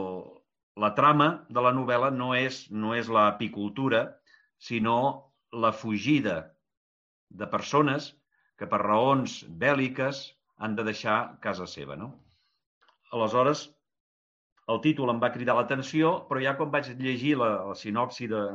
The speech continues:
del llibre, el resum, doncs, ja em va, ja em va agafar més, no?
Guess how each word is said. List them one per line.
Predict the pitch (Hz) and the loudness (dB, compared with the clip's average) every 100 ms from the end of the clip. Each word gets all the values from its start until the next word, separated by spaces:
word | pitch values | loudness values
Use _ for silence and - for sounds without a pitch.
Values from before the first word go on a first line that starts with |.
| 101 - _ _ 92 | -10 -18 _ _ -16
del | 98 | -6
llibre, | 135 127 123 | -4 -4 -4
el | 110 | -2
resum, | 101 113 127 135 - _ _ _ _ _ | -4 -4 -6 -6 -12 _ _ _ _ _
doncs, | 92 113 101 - - 101 | -2 0 -2 -6 -10 -2
ja | 110 104 | 2 4
em | |
va, | 107 107 | 6 4
ja | 104 101 | 2 0
em | 95 | 0
va | |
agafar | 92 87 87 | -2 -2 -4
més, | 76 73 | -4 -8
no? | 90 | -8